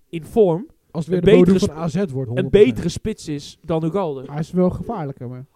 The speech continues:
Speaker 1: Als jij
Speaker 3: als hij
Speaker 1: Boadu
Speaker 3: zijn vorm
Speaker 1: wegstuurt, Boadu is razendsnel.
Speaker 2: Dat zag je heel erg nog in de A Z-tijd met Stenks op rechts. Die gaf dan een, een steekbal naar Boadu en die klapte er doorheen.
Speaker 1: Ja.
Speaker 3: Hij heeft zachte voeten.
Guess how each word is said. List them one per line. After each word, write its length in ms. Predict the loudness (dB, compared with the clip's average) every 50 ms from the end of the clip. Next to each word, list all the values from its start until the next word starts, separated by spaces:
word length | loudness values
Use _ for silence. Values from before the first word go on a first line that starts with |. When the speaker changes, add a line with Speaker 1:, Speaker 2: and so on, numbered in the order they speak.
| _
Speaker 1:
Als 220 | -4 -2 -2 -2 -2
jij 280 | -4 -6 -4 -6 -6 -6
Speaker 3:
als 180 | -2 0 2 4
hij 100 | 4 2
Speaker 1:
Boadu 160 | 2 2 2
Speaker 3:
zijn 160 | 2 2 4 4
vorm 240 | 2 2 2 0
Speaker 1:
wegstuurt, 600 | 0 -2 -2 -4 -8 -20 -20 -20 -20 _ -18 -6
Boadu 420 | -2 2 2 4 4 2 2 0 0
is 120 | -2 -6
razendsnel. 600 | -8 -6 -6 -6 -6 -8 -6 -4 -4 -4 -4 -6 -8
Speaker 2:
Dat 160 | -10 -12 -8
zag 180 | -8 -10 -10 -8
je 60 | -8
heel 120 | -6 -6
erg 140 | -6 -8 -8
nog 160 | -10 -10 -10
in 60 | -10 -12
de 80 | -10
A 100 | -10 -10
Z-tijd 340 | -10 -10 -10 -12 -14 -16 -16
met 120 | -18 -20
Stenks 280 | -20 -18 -16 -16 -14 -12
op 80 | -12 -10
rechts. 260 | -10 -10 -10 -12 -12
Die 100 | -14 -12
gaf 160 | -12 -12 -10
dan 160 | -8 -8 -8
een, 300 | -8 -8 -10 -10 -12 -14 -14
een 80 | -16
steekbal 460 | -16 -12 -12 -12 -10 -8 -8 -8 -6
naar 180 | -8 -8 -10 -8
Boadu 460 | -6 -4 -4 -2 -2 -2 -2 -2 -2 -6
en 100 | -8 -10
die 80 | -10
klapte 320 | -10 -10 -12 -12 -12 -12 -12
er 120 | -10 -10
doorheen. 400 | -8 -8 -8 -8 -8 -10 -14 -16 _ _ _ _ _ _ _
Speaker 1:
Ja. 280 | -6 -4 -2 -4 -4 _ _ _ _ _ _ _
Speaker 3:
Hij 120 | -6 -4 -4
heeft 120 | -2 -2
zachte 260 | -2 -4 -4 -4 -10
voeten. 360 | -10 -10 -10 -8 -6 -8 -8